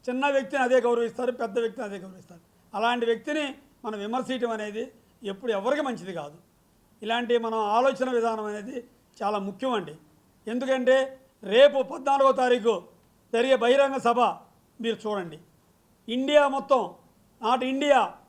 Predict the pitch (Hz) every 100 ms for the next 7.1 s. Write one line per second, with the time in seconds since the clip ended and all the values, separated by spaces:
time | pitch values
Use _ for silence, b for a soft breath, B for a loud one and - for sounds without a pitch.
0 | - 233 294 285 285 277 269 269 254 247
1 | 254 262 254 240 247 247 196 - _ _
2 | _ _ 220 240 262 240 233 262 262 254
3 | 233 196 165 - _ _ _ _ _ -
4 | 240 254 240 240 226 196 202 - 156 160
5 | _ _ - 226 240 240 240 247 277 277
6 | - _ _ _ 233 247 311 302 285 226